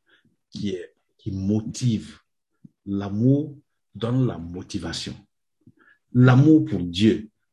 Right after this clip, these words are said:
te permet d'être motivé à écouter la parole de Dieu. On va revenir dans l'Ancien Testament pour voir encore d'autres, d'autres couloirs. Il y en a encore d'autres couloirs. Vous avez vu la dernière fois, quand, euh,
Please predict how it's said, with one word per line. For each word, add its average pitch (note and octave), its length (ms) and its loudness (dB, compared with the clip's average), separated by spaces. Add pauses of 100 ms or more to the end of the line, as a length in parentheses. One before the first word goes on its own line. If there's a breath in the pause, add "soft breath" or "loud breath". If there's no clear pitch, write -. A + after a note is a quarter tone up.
(200)
te C3+ 80 0
permet C3 500 0
d'être B2+ 320 -4
motivé A2+ 480 0
à G2 240 -16
écouter - 380 -10
la G2 120 -10
parole F#2 360 -10
de E2 60 -8
Dieu. - 180 -16 (560)
On D3+ 40 4
va G3 100 6
revenir C#3+ 480 6
dans G#2 140 -4
l'Ancien A2 340 -6
Testament A#2 340 -10
pour C3+ 220 -12
voir A#2 260 -10
encore A#2+ 480 -8 (300)
d'autres, A#2+ 680 -2
d'autres A#2+ 340 -4
couloirs. G2 680 -8 (1300)
Il G2+ 80 -2
y G2+ 80 0
en A2 80 -4
a A2 120 -6 (280)
encore A2 240 -6
d'autres G2+ 240 -6
couloirs. - 580 -18
Vous F#2 100 -12
avez A2 160 2
vu B2 140 0
la G2+ 140 -2
dernière G#2 280 -4
fois, A#2+ 320 -6 (380 loud breath)
quand, C3 500 -2 (540)
euh, F#2+ 380 -4